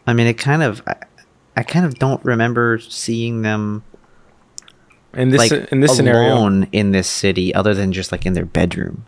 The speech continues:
Speaker 2: Yeah, I don't, like, there's, they never really show a complete home of Tommy's in, in Small
Speaker 1: Yeah.
Speaker 2: Heath.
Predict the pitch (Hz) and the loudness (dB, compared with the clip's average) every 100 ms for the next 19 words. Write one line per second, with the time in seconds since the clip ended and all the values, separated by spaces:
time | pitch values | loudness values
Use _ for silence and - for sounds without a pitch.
0 | _ 135 127 117 113 - 147 160 160 113 | _ 4 4 4 0 2 4 4 2 0
1 | 151 131 147 151 151 156 175 185 170 160 | 0 2 4 2 4 4 4 6 6 6
2 | 143 - 135 127 127 - 127 127 - 113 | 6 6 4 4 2 0 2 2 2 2
3 | 123 113 104 - 113 107 104 107 107 110 | 4 4 0 -2 -2 -2 -4 -6 -8 -8
4 | - 113 - 113 107 107 113 - | -10 -10 -6 -4 -4 -6 -10 -16